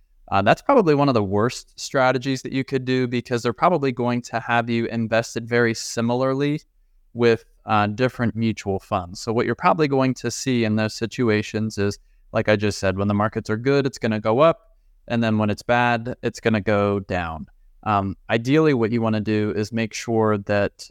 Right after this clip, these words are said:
uh, they are not correlated. So when, uh, markets are going up, um, you have some assets that are probably not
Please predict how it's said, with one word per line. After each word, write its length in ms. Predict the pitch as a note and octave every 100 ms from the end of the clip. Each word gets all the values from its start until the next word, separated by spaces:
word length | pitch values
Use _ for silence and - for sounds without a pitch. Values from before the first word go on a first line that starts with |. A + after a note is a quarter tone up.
| -
uh, 180 | G#2 G2
they 160 | A2
are 80 | G2
not 260 | G2 F#2+ - -
correlated. 580 | C#3 C3+ C3+ C3+ C#3+ C#3
So 240 | - A2
when, 300 | G#2+ G#2 G2+ - _ -
uh, 180 | G#2 F#2
markets 460 | G2 A2+ A2+ G#2
are 140 | G#2+ G#2
going 400 | G#2+ G2+ G2 F#2+
up, 300 | A#2 C#3 _ _ _ - -
um, 460 | - G2+ G2+ F#2+ -
you 180 | A#2+ A#2
have 300 | A2 G#2 G2+
some 200 | - A#2+
assets 500 | A#2 A#2+ A#2 A2 -
that 180 | A2 G#2
are 60 |
probably 460 | G2+ A2+ A#2 A2 A2
not 320 | G#2+ G#2+ G2+